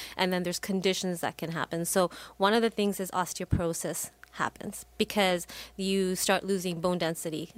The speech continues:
much quicker, right? And then also your risk for c-, your cardiovascular health declines as well. So those are s-, two of the conditions that come out of this phase in your life.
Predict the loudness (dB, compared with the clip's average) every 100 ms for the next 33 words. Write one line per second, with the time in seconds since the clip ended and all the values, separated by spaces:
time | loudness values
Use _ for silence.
0 | -4 2 4 2 -2 -6 -4 -8 -8 -10
1 | 0 2 2 -6 -4 2 6 6 6 6
2 | 4 2 4 4 2 0 -2 -2 -4 -6
3 | -8 -4 0 2 2 2 0 0 2 0
4 | -2 -6 -6 -6 -8 -8 -16 -6 -4 -2
5 | -4 -4 -4 -4 -2 -2 0 6 6 6
6 | 2 -2 -16 -6 0 0 0 0 4 6
7 | 4 0 -4 2 2 4 4 4 2 -4
8 | -2 -2 2 2 2 0 -2 -4 -4 2
9 | 6 6 4 2 2 2 2 0 0 -4